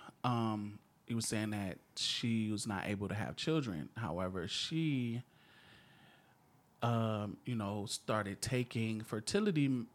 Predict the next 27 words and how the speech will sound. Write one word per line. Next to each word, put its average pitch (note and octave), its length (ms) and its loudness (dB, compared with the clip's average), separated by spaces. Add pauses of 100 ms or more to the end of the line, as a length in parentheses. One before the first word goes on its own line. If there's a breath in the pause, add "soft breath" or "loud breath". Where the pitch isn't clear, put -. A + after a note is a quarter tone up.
(120)
medication, A2 760 0
started G2 320 4
taking G#2+ 220 0
fertility D3+ 600 4
stuff A2+ 400 4
and G#2+ 80 -2
stuff G2+ 200 0
like F#2 220 -2
that, C3+ 420 6
uh, F#2+ 460 2
six, - 340 -2
starting G2 380 0
six - 260 -4
months G3 280 4
ago A2 320 0 (680 loud breath)
to G#2+ 360 0
try G#2+ 280 4
to G#2 100 -2
see A2 220 0
if G#2 120 0
the G2+ 80 0
sh-, - 180 0
if G2 140 0
she - 180 0
can F#2 140 -6
get D#2 220 -4
pregnant. - 340 4